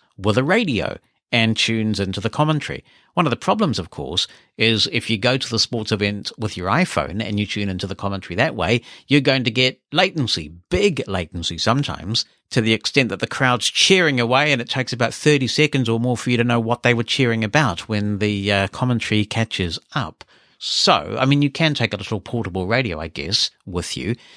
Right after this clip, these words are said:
but since you have your iPhone lurking about with you anyway, wouldn't it be cool if there was a gadget you could plug into it?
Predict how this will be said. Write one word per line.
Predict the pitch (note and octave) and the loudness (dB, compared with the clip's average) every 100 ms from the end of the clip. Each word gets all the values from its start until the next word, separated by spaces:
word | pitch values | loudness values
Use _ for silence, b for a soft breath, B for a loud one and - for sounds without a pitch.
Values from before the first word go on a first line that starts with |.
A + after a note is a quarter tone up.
| B _ - | B _ -2
but | F#3+ | 2
since | A#3+ - | 2 2
you | C3 | 2
have | A2+ G#2 | 0 0
your | - | -2
iPhone | F#2+ A2 - F2 F#2+ | 0 0 2 0 2
lurking | G2+ B2 A2+ G2+ | 4 4 4 0
about | F#2+ G#2 | 0 -2
with | G#2 A#2 | -2 0
you | |
anyway, | C#3+ A#2 A2 | 2 4 2
wouldn't | B2+ C3+ D3 | 0 -2 -4
it | |
be | C3 | -6
cool | - G#2 G#2+ A#2+ | -2 0 2 0
if | A2+ G#2+ - | -2 -4 -2
there | G2+ A2+ | -2 0
was | A2 A2+ | 0 2
a | A#2 A#2 | 2 2
gadget | G#2 G#2 G2+ B2+ | 0 0 0 -2
you | A#2+ A#2 | -2 -2
could | B2 | -4
plug | - A#2+ | 0 0
into | C#3+ E3 C#3+ | 2 2 0
it? | D#2 | -2